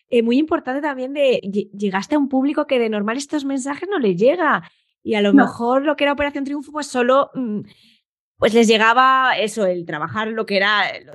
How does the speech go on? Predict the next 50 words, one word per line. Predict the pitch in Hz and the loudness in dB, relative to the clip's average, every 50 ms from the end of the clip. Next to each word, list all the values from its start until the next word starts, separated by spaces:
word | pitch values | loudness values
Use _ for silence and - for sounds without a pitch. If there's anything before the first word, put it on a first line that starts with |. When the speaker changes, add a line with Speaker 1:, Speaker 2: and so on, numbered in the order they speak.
| - | -12
Speaker 1:
lo | - 160 | -10 -4
típico, | - 202 185 190 170 170 165 | -2 0 0 0 0 -2 -2
la | 143 135 147 | -2 -2 0
voz, | 175 208 220 220 220 220 220 220 | 2 2 4 4 4 4 2 2
el | 208 175 165 160 151 147 151 160 | 2 0 2 2 0 0 0 0
baile, | 175 190 202 214 277 269 | 0 0 2 4 4 4
Speaker 2:
Mm. | |
Speaker 1:
no | 262 247 | 4 2
sé | 208 - 196 180 175 | 0 -4 -12 -10 -6
qué, | - 220 214 | -4 -4 -2
pero | 214 233 214 | 0 0 2
de | 214 202 | 2 2
repente, | 202 208 202 208 202 208 214 302 349 339 - | 0 0 -2 -4 -6 -6 -4 -4 -6 -6 -4
que | - 247 | -4 -6
es | 220 - - | -4 -4 -2
tan | 311 339 370 | -2 -2 0
importante, | 370 330 254 - 208 185 175 170 170 135 147 170 170 269 311 | -2 -4 -2 -2 -2 -2 -2 -2 -4 -6 -6 -6 -6 -8 -6
porque | 311 269 240 185 | -4 -4 -2 -2
al | 170 165 | -4 -4
final | 170 160 165 170 196 | -6 -8 -8 -8 -8
yo | 262 320 | -8 -8
creo | 330 320 311 | -6 -6 -6
que | 294 | -6
aparte | 277 277 262 262 277 | -4 -6 -6 -4 -4
en | 269 | -4
un | 262 262 262 | -4 -4 -4
ant-, | 254 247 226 - - - | -4 -6 -6 -8 -12 -10
un | 233 226 | -6 -6
artista, | 220 208 208 214 214 208 - - - - - _ _ _ _ _ _ _ _ 208 | -6 -6 -6 -8 -10 -8 -8 -8 -8 -8 -10 _ _ _ _ _ _ _ _ 0
un | 202 208 208 | 2 2 2
artista | 214 208 247 247 - - 294 285 | 2 2 0 -2 0 -2 -4 -2
triunfa | 311 349 339 277 - 226 | 0 0 0 0 -2 -2
no | 202 202 202 | -2 -2 -4
solo | 202 - - 202 202 196 185 170 | -4 -4 -4 -2 0 0 -2 -2
por | 185 185 175 170 | -4 -8 -8 -8
tener | 208 202 196 196 214 214 - - | -10 -10 -8 -6 -8 -8 -8 -8
una | - 202 196 185 185 | -8 -6 -6 -6 -6
buena | 180 196 185 185 175 170 | -6 -8 -10 -10 -10 -8
voz, | 170 196 254 330 330 _ _ _ _ _ _ _ _ _ _ | -4 -4 -4 -4 -6 _ _ _ _ _ _ _ _ _ _
tú | - 202 208 | -2 0 2
lo | 208 | 2
Speaker 2:
No. | 202 | 2
Speaker 1:
sabes, | 214 220 220 175 254 349 359 277 | 4 4 4 4 4 4 4 2
o | 220 | 2
sea, | 233 208 | 0 -2
es | 202 - | -2 -4
un | 254 277 277 | -4 -4 -2
conjunto | 262 240 214 202 - - 214 233 233 240 262 262 | -2 -2 -2 -2 -6 -6 -4 -4 -2 -2 -2 -2
de | 262 277 269 - | -2 -2 -4 -4
cosas | 247 247 254 254 - 285 302 370 | -6 -6 -6 -8 -6 -2 -2 -2